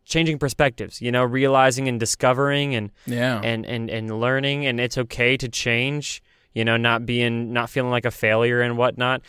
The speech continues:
Speaker 1: Very, uh, very Buddhist, very Eastern philosophy. I'm learning more about that stuff, um, because I, I,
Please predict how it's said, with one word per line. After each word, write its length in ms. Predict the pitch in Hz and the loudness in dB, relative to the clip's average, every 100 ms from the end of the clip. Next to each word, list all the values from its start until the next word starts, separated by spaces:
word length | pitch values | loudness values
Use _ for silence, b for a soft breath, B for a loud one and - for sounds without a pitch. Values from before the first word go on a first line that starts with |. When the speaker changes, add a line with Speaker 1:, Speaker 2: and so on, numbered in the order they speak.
| B B | B B
Speaker 1:
Very, 460 | 110 123 143 147 143 | -2 4 6 8 6
uh, 120 | 131 | 6
very 260 | 123 135 127 | 6 6 4
Buddhist, 680 | 104 127 131 147 151 - - | 2 2 4 4 2 -6 -6
very 440 | 110 123 120 117 - | 2 4 6 4 0
Eastern 400 | 131 120 139 123 | -2 -2 -4 -4
philosophy. 540 | 135 120 123 120 131 | 2 4 4 2 0
I'm 120 | 123 | 2
learning 420 | 120 120 120 120 | 2 2 2 0
more 200 | 120 117 | 0 0
about 280 | 117 113 113 | 2 2 2
that 240 | 117 117 - | 0 0 -2
stuff, 440 | - 127 135 - _ b b b b b | 0 0 0 -8 _ b b b b b
um, 480 | 117 117 117 117 113 _ _ - | 4 4 4 -2 -8 _ _ -8
because 420 | 120 123 113 110 - | 0 0 0 -2 -6
I, 120 | 113 | -6
I, 100 | - | -6